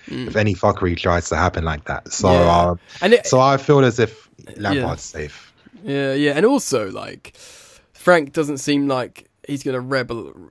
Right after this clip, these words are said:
Speaker 1: rebel against the board, does he? He seems like he's, he knows the people there. The,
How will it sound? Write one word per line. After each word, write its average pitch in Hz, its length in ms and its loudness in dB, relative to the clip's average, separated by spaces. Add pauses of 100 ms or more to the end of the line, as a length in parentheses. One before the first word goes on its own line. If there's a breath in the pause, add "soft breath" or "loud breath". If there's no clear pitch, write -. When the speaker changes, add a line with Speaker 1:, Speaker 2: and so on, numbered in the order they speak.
(120)
Speaker 1:
rebel 131 380 -2
against 120 440 -6
the 135 60 -14
board, 131 380 -2
does 143 160 -6
he? 135 100 -6
He 123 120 -10
seems 139 240 -4
like 120 100 -8
he's, 131 140 -12
he 135 180 -4
knows 147 360 2
the 131 60 -4
people 131 360 -8
there. 131 280 -8
The, 135 120 -12